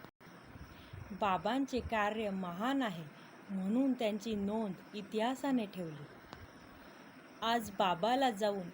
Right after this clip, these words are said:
एकोणतीस वर्ष पूर्ण झाली, परंतु इतिहासाला सुद्धा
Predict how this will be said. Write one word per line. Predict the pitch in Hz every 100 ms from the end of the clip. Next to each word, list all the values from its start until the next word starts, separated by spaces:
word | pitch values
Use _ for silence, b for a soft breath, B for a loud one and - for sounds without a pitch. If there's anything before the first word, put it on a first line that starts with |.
| -
एकोणतीस | 202 202 220 220 262 - 214
वर्ष | 226 208 220
पूर्ण | 175 170 254 269 233
झाली, | 180 170 151 143 - - - B B B B B - -
परंतु | 233 226 269 262 247 196
इतिहासाला | 220 196 240 226 226 240 233
सुद्धा | 233 247 214 226 220